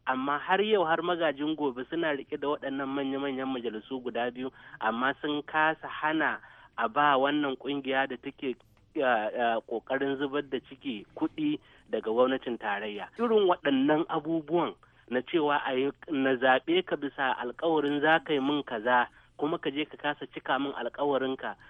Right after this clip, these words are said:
to sai in ga to me amfanin na ringa zaɓen yan siyasa? Bari in zaɓi wani mutum wanda shi bai taɓa siyasa ba, kuma bai san ma yadda ake siyasa ba, kuma shi nake so izo i zama, ya zo ya duddoke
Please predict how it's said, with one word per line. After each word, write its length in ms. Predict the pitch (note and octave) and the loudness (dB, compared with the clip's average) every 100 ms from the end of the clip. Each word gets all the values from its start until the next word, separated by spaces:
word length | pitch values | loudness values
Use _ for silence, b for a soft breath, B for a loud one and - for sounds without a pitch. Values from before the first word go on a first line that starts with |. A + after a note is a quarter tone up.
| B - | B -2
to 140 | C3 - | -2 2
sai 80 | F#3 | 2
in 120 | E3 | 2
ga 80 | - | 0
to 180 | E3+ D3+ | 0 2
me 260 | D3+ E3+ - | 4 4 2
amfanin 500 | D3+ D3 - C#3 D3+ | 0 -2 -2 -2 0
na 80 | D#3 | -2
ringa 320 | C3+ D3 D3+ | 0 -2 -2
zaɓen 360 | B2 A2 A2 A#2+ | -2 -4 -4 -6
yan 200 | C3+ C3 C3 | -4 -6 -4
siyasa? 460 | B2 A2+ - F#2+ A2+ | -2 -2 -4 -8 -2
Bari 160 | D3 G#3 | 2 4
in 80 | F3 | 6
zaɓi 240 | D3 C#3+ | 4 4
wani 240 | D#3+ E3+ F#3 | 2 2 2
mutum 300 | E3 E3+ D#3 | 0 0 0
wanda 180 | D#3+ C#3+ | 0 0
shi 140 | F3 | -2
bai 120 | D#3+ C#3+ | -2 -4
taɓa 240 | - E3 | -6 -4
siyasa 380 | D#3 D#3+ F3 D#3 | -2 -2 0 0
ba, 200 | C#3+ F#3 B B B - | 0 -2 B B B -14
kuma 220 | - E3 D#3+ | -6 -4 -2
bai 180 | C3+ A#2+ | -2 0
san 140 | E3+ | -2
ma 240 | E3+ F3 | 2 2
yadda 240 | F3 F3 D#3+ | 2 0 -6
ake 240 | F3+ D#3 | -6 -6
siyasa 420 | C#3+ D#3+ E3 F3 | -4 -4 0 -2
ba, 100 | C#3+ D3+ | -2 -4
kuma 260 | E3+ E3+ | -4 -4
shi 300 | E3 - F3+ | -4 -4 0
nake 340 | F#3 F3 D#3 C#3 | 0 0 -4 -4
so 140 | D#3+ | -4
izo 240 | C#3 B2+ D3 | -4 -4 -4
i 160 | C3 | -4
zama, 340 | A#2+ C3 B2+ B2 B B | -2 0 0 -2 B B
ya 200 | B2 C#3 | 0 0
zo 140 | C#3+ D#3 | 2 2
ya 140 | D#3 | 2
duddoke 420 | D3+ E3 D#3 C3+ | 0 -2 -2 -4